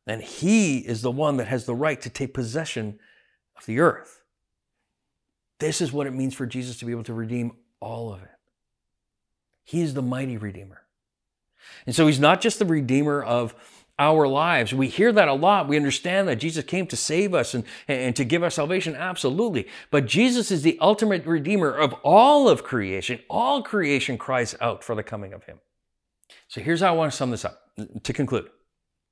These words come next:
God gave laws to the nation of Israel concerning the redemption of lost property because they give us a picture of the greater spiritual principle where a Redeemer will come and redeem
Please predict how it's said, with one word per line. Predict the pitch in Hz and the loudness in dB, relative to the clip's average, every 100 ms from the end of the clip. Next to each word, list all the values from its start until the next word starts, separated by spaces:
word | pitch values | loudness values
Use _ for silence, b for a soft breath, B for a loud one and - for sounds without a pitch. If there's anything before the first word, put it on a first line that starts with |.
| _ _ - - | _ _ -20 -6
God | 117 120 147 | 6 8 8
gave | 170 202 | 8 2
laws | 180 104 90 95 98 - B B B | 2 2 0 -2 -6 -14 B B B
to | 120 | 0
the | 120 | 2
nation | 110 123 139 185 | 4 4 4 2
of | 185 | 0
Israel | 110 104 107 | 0 -2 -2
concerning | 98 107 - 120 110 | -2 -6 -2 -2 -2
the | 107 | -2
redemption | 104 101 131 151 - 151 | -2 0 0 0 -2 -6
of | 113 104 | -6 -4
lost | 107 123 131 - | -2 -2 -6 -12
property | - 214 - 92 95 - B B B B | -2 -2 -2 -10 -12 -14 B B B B
because | 139 139 - - 185 202 214 214 196 - b b | 2 2 -4 -2 2 4 4 2 -2 -6 b b
they | 143 147 | 0 2
give | 123 160 185 | 4 4 4
us | 185 | 0
a | 160 | -6
picture | - 165 - | -8 -8 -4
of | 147 127 | -6 -2
the | 127 | -2
greater | 123 117 123 135 165 208 220 220 214 B B | -2 -2 -2 0 0 0 0 0 -4 B B
spiritual | B - - - 175 190 190 190 175 | B -4 -2 8 10 10 6 2 2
principle | - 185 180 123 117 | 2 0 2 0 2
where | 113 117 117 | 2 4 4
a | |
Redeemer | 113 117 117 185 190 120 | 4 0 2 2 2 2
will | 110 | 0
come | 110 165 127 104 | -2 -2 -4 -4
and | 113 117 | -6 -4
redeem | 113 110 123 120 | -4 -2 -2 -2